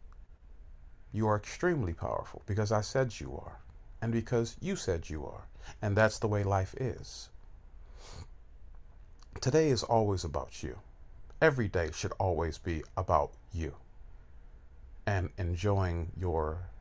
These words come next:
existence. To be on the top shelf, to be at the top of your game, to smile and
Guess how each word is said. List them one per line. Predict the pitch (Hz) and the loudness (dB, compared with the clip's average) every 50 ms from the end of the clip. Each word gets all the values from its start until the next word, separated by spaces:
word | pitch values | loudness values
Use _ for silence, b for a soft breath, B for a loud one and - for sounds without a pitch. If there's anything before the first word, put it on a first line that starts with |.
| - - - - - - 92 | -14 -14 -14 -16 0 2 2
existence. | 85 - - - 87 78 - - - - - - - - - - - - - - - - - - - - - - - - - - - - - - - - - - - - - - - - - - - - - - - | 2 2 2 0 0 0 0 -2 -6 -10 -10 -10 -12 -12 -12 -12 -14 -14 -14 -16 -16 -18 -18 -18 -18 -18 -18 -18 -16 -16 -16 -16 -16 -16 -16 -16 -16 -16 -16 -16 -16 -14 -14 -14 -14 -16 -16 -16 -16 -16 -14 -10 -2
To | - 123 | 0 2
be | 104 117 113 110 107 101 B B B | 4 6 6 6 4 2 B B B
on | - 113 98 | -2 0 0
the | 95 | 0
top | - - - 98 85 85 - | -2 2 6 6 6 6 6
shelf, | - - - 87 76 - - - - - - - - - - - - - - - - - - - - - - - - - - - | 0 -2 0 0 0 -2 -2 -6 -8 -10 -12 -12 -14 -16 -16 -14 -14 -14 -16 -16 -18 -18 -18 -18 -18 -18 -18 -18 -18 -16 -12 -4
to | - - 110 | -2 0 0
be | 95 110 110 107 | 2 2 4 4
at | 101 95 - | 4 2 0
the | 92 | -4
top | - - - - 113 101 - | -6 -6 2 2 2 4 4
of | 104 90 92 | 2 2 2
your | 85 85 80 | 0 0 0
game, | 69 87 78 67 69 85 - - - - - - - - - - - - - - - - - - - - - - | 0 -2 -4 -4 -6 -8 -10 -10 -12 -12 -14 -16 -14 -14 -16 -16 -16 -16 -14 -16 -16 -16 -16 -16 -16 -16 -12 -4
to | - 104 | -2 0
smile | - - - - - 101 98 92 90 87 87 82 80 78 73 80 80 | 0 2 2 2 4 6 8 8 10 8 8 6 4 2 2 0 -2
and | 78 73 B | -2 -2 B